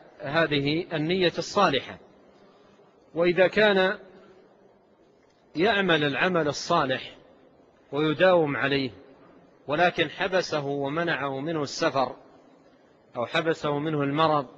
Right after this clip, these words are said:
فإنه يكتب له عمله الصالح وإن لم يعمله. والرجل إذا هم بعمل صالح و-، ولم يتمكن من فعله لعذر، كتب له حسنة كاملة، كما جاء بذلك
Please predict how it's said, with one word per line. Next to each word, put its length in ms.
فإنه 200
يكتب 300
له 360
عمله 460
الصالح 540
وإن 200
لم 200
يعمله. 500
والرجل 760
إذا 340
هم 340
بعمل 600
صالح 560
و-، 460
ولم 440
يتمكن 640
من 140
فعله 520
لعذر، 560
كتب 280
له 300
حسنة 400
كاملة، 500
كما 280
جاء 260
بذلك 640